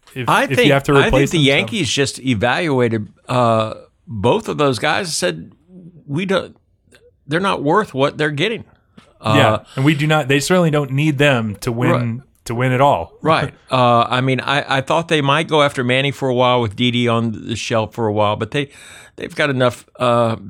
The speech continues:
Speaker 2: pieces. Uh, who, they got, uh, LeMahieu, uh, you know, just to roam around the infield and stuff. And this guy's a batting champion. I mean, uh, the, uh, they, they've got,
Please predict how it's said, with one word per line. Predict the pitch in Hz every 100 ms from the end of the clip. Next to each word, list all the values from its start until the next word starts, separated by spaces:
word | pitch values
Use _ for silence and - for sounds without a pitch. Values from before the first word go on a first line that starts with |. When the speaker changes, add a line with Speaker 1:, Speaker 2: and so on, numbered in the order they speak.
| -
Speaker 2:
pieces. | - 139 - 127 107
Uh, | - 120
who, | 104 147 143 - 127 120
they | 127
got, | 135 131 - - - - _
uh, | 120 117 110 104 - _ _ -
LeMahieu, | 123 117 127 110 123 123 135 139 - _
uh, | 127
you | 120
know, | 120 117 117 95 110 110
just | 120 - -
to | 117 110
roam | 113 113 117 120
around | 110 113 117 113
the | 113
infield | 117 110 123 117 120 104
and | 113
stuff. | - 127 -
And | 160
this | 98 -
guy's | - 101
a | -
batting | 170 208 214
champion. | 110 117 98 90 64
I | 110
mean, | 117 117
uh, | 131 123 117 107 - - - - -
the, | 127 131 123
uh, | 123 120 113 - _ 156 147 - _ -
they, | 131 139
they've | 127 170 143
got, | 139 120